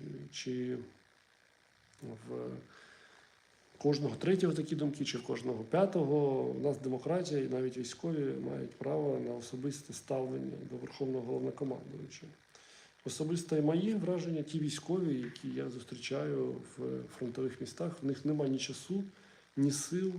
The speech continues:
ні ресурсу займатися перемиванням політичних кісток.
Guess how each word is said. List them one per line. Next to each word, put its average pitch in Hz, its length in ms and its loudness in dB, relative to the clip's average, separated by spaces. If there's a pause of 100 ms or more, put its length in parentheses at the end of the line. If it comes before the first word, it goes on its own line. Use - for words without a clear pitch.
(380)
ні 127 320 2
ресурсу 143 640 0
займатися 135 600 0 (800)
перемиванням 139 680 2
політичних 123 520 0
кісток. - 540 -2